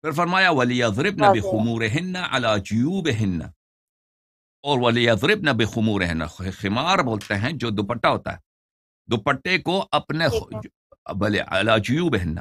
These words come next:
Speaker 1: اب اس ح-، حصے میں آپ ان کا جو گلے کا حصہ ہے، اس پہ آپ پھیرا دیں۔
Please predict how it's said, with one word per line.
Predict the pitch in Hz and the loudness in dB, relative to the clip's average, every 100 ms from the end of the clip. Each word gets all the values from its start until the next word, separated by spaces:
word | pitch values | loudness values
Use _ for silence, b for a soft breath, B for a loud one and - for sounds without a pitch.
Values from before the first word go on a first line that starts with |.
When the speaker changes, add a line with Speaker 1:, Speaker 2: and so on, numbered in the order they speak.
| - | -4
Speaker 1:
اب | 104 - | -4 -2
اس | 165 - | -4 -2
ح-، | 104 - 92 | -4 -6 -8
حصے | - 78 | -4 -4
میں | 67 - | -4 -6
آپ | - | -6
ان | 110 | -4
کا | - | -6
جو | 101 98 90 80 87 _ - | -6 -4 -4 -6 -12 _ -2
گلے | 104 139 | 0 0
کا | 104 90 | 0 -4
حصہ | - | -4
ہے، | 90 175 - _ - | -2 -2 -2 _ -6
اس | 170 - | -4 -4
پہ | 180 | -2
آپ | 147 147 | -2 0
پھیرا | 131 117 | 0 2
دیں۔ | 113 | 2